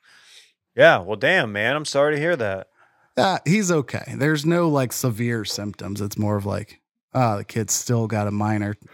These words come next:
Speaker 2: you know, fever. Let's go get it checked out." That's all it is. But just living in your head all weekend thinking of, like,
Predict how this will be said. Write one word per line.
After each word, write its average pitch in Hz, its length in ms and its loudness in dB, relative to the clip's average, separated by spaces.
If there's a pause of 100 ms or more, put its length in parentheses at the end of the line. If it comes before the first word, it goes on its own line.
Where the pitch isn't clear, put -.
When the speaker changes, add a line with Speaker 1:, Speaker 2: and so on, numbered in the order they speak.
(120)
Speaker 2:
you 113 80 -4
know, 107 200 -10
fever. 101 500 -8
Let's 107 220 -12
go 104 160 -10
get 101 140 -8
it 95 100 -12
checked - 320 -14
out." 76 220 -18 (580)
That's 120 300 2
all - 340 -8
it - 60 -14 (100)
is. - 160 -12 (140)
But 131 400 -2 (600)
just 131 280 2
living 143 420 2
in 135 100 0
your 123 120 -2
head 120 280 0
all 117 360 -2
weekend 107 640 -6
thinking 107 460 -8
of, 104 140 -12
like, 104 220 -8